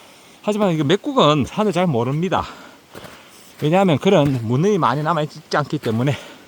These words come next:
하지만 학자들 이야기로는 맥국은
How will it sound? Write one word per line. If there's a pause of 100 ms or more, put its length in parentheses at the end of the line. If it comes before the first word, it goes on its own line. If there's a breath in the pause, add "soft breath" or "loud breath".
(760 loud breath)
하지만
학자들
이야기로는 (1300 loud breath)
맥국은